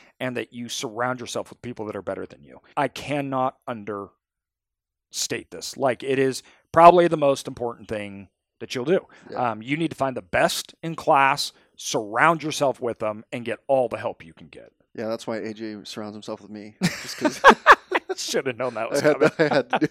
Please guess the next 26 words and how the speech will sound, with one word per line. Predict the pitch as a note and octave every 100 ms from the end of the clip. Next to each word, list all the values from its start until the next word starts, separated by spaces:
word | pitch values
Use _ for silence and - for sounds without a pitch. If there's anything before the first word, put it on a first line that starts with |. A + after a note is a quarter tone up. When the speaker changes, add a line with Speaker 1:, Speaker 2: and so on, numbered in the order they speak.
| -
Speaker 2:
it. | - - - _ - - - -
Speaker 1:
<laughs> | - _ _ - E4+ D#4 D#4 D#4
Speaker 2:
Um, | B2+ B2+ A#2+ A2+ A2 - - - -
I | B2+
think, | - C3+ A#2
uh, | A#2+ G#2 F#2+ -
if | A2+
you, | C3 A#2+
if | C3
you're |
trying | A#2+ - C3
to | A#2
grow | A#2
something | A#2 A#2 B2
that's | G#2+
sustaining | - - - B2 - A#2 A2+
and, | G#2 -
and | A#2 A2
grow | A#2 A#2
and | B2 A#2+ A#2
will | A#2+
continue | A#2 G#2+ B2
to | A2
grow | G#2+ A#2
over | A2
time, | A2 B2+ A#2+ A2